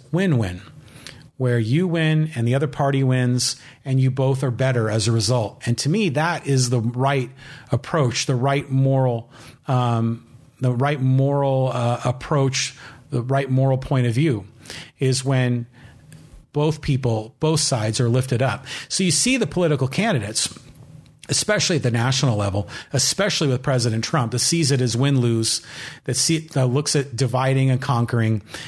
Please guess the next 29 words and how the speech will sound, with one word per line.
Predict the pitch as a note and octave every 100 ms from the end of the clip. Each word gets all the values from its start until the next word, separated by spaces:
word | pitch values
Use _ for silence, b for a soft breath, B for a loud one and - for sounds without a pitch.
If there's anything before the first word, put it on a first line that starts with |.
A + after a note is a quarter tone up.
| B -
splitting | - - - D#3+ D#3+ C#3+
people | C3 C3+ C3 B2 A2
up, | G#2+ -
rather | D#3+ F3
than | E3+ D#3
unifying | D3 E3+ E3 D3+ C#3
people, | C3 C#3 C3 C3 B2 B B B B -
bringing | D#3+ F3
people | D#3+ D#3+ D3+
together | C3+ B2+ A2 C#3 D3+ D3+ A#2+ B2+ C3 B B B
on | C3 C3 C3 C3
a | C3
unifying | A#2 C3 D#3 D#3 C#3+ C3 C3
set | B2+ D3 C3
of | B2+
ideas | A#2 A2+ B2+ C3+ C3+ B2
and | A#2
morals | A#2 B2 C3 C3 A#2
and | A#2
principles. | D#3 D#3 B2 A2+ G#2+ - B B B B
That's | D3+ F3+ -
what | C3+
I'd | D3+
like | C3+ A#2+
to | B2
see | - B2
from | B2
political | - B2 A2 A2
candidates, | A2 D3+ D#3+ A#2 A2+ -